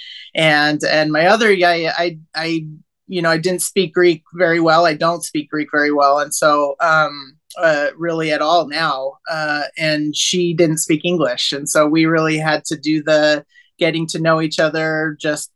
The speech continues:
by sitting and smiling at <laughs> each other type of a thing. And, um, and so, you know, she had a very different impact on my life, but, uh, but I'm so, so grateful that my parents are around, uh, for my daughter as she's growing up.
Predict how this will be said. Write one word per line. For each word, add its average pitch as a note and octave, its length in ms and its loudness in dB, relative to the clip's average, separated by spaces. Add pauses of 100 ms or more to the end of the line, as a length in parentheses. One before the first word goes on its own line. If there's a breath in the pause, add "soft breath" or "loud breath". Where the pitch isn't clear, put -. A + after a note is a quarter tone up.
by D3+ 400 2 (240)
sitting E3 420 -4
and D3+ 280 -4
smiling D#3+ 640 0
at E3 80 -2
<laughs> F#3+ 60 2
each - 180 -4
other F#3 260 4
type E3 300 -4
of E3 120 -8
a E3 60 -8
thing. D#3+ 340 -6
And, C#3+ 160 -6 (440 loud breath)
um, D#3 560 2 (100)
and E3 220 -2
so, D#3 640 -2 (140)
you G3 160 -4
know, D#3+ 120 -2
she A3+ 200 -4
had G#3 200 -2
a F3+ 80 -2
very E3+ 240 2
different F#3 420 0
impact C3+ 400 -4
on C#3 120 -2
my C#3 80 -2
life, C#3 400 -2 (100)
but, D3 400 0
uh, C3 440 -2 (140)
but E3 280 2
I'm E3 160 0
so, D#3 460 0 (180)
so F#3+ 320 2
grateful D3 380 -6
that C#3 120 -6
my C#3 80 -4
parents C3+ 360 -4
are C#3 100 -2
around, C3 320 -2 (320)
uh, C#3 320 0
for C#3 160 -6
my C3+ 140 -2
daughter C3+ 340 0
as C3+ 60 -4
she's - 200 -6
growing C#3 260 -2
up. C3+ 200 -2